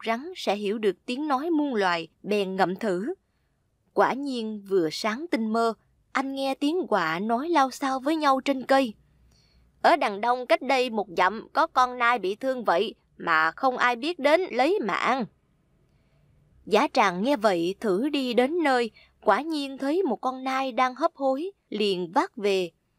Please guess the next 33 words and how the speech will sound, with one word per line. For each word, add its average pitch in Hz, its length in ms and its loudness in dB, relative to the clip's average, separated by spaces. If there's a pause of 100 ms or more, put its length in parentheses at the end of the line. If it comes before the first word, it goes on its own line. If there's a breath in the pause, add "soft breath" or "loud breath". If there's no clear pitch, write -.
(260)
Con 226 220 4
quạ 175 420 0
bay 220 300 0
theo 226 180 -2
nói, 220 380 -2 (840)
"Cho 285 160 6
tôi 294 240 2
bộ 214 220 0
lòng, 214 320 2 (180)
cho 208 160 4
tôi 302 240 4
bộ 214 200 4
lòng." 233 300 4 (1400)
Dã 202 320 2
Tràng 180 420 0
bèn 180 180 0
lấy 226 320 0
lòng 185 340 0
nai 240 380 0
đền 185 260 -2
ơn 233 440 0
mách 294 180 -2
bảo 202 300 2
cho 240 140 2
quạ. 170 360 0 (1000)
Hôm 240 240 4
sau 208 360 2
cũng 240 260 2
vậy, 175 340 2 (280)
khi 311 120 0
bước 320 300 0
vào 190 200 0
rừng, 185 360 0